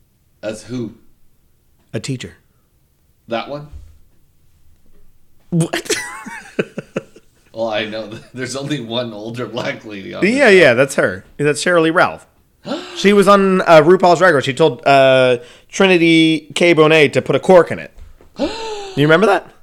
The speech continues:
Speaker 2: She was the one who did that. She's like, "Put a cork in it."
Speaker 1: So that you're a Mal.
Speaker 2: Yeah. Yeah, she taught her that.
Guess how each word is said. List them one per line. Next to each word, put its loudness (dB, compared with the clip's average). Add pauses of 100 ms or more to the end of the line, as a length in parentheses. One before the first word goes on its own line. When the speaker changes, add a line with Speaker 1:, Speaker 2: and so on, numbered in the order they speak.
(100)
Speaker 2:
She 2
was 2
the 2
one 6
who 4
did 6
that. 0
She's 0
like, 2
"Put 4
a 2
cork 4
in 0
it." -10 (580)
Speaker 1:
So -14
that -8
you're -4
a -4
Mal. -10
Speaker 2:
Yeah. -2 (380)
Yeah, -4
she -12
taught -4
her -10
that. -16